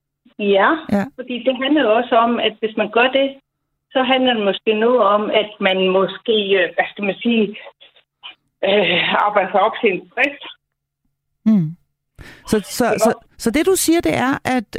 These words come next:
Speaker 2: øh, overvågning kan faktisk gå hen og blive en rigtig god ting, hvis, øh, hvis
Speaker 1: Ja.
Speaker 2: det faktisk er for at passe på sine medarbejdere.
Speaker 1: Ja, for eksempel. Og
Speaker 2: Tu-
Speaker 1: så kan man måske også udskille de, øh, kollegaer, som måske i arbejdstiden,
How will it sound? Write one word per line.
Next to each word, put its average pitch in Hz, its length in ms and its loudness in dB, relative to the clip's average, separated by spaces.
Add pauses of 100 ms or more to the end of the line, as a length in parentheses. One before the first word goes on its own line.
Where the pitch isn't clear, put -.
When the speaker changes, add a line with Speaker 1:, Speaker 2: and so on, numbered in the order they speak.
Speaker 2:
øh, 214 260 0 (100)
overvågning 247 480 2
kan 240 100 -2
faktisk - 480 -6 (160)
gå 226 100 0
hen 233 260 0
og - 200 -8
blive 185 480 0
en 170 260 0
rigtig 156 280 -4
god - 220 0
ting, 240 240 -2 (440)
hvis, 202 300 2
øh, 190 160 0
hvis 185 220 0
Speaker 1:
Ja. 208 40 2
Speaker 2:
det 196 80 0
faktisk 196 380 -4
er 214 40 -2
for - 140 -4
at - 220 -4
passe 175 260 -2
på 320 120 2
sine 330 220 2
medarbejdere. 143 560 -2 (680)
Speaker 1:
Ja, 208 320 0 (340)
for 285 80 -2
eksempel. 339 360 -4 (560)
Og 247 60 0
Speaker 2:
Tu- 294 100 4
Speaker 1:
så 294 100 2
kan 320 140 -4
man 240 160 -2
måske 220 200 -2 (180)
også 277 160 -2 (100)
udskille 240 560 -2 (320)
de, 247 100 -2 (200)
øh, 185 180 4 (120)
kollegaer, 214 540 2 (140)
som 190 160 2 (840)
måske 190 280 -2 (180)
i 139 40 0 (160)
arbejdstiden, 220 640 0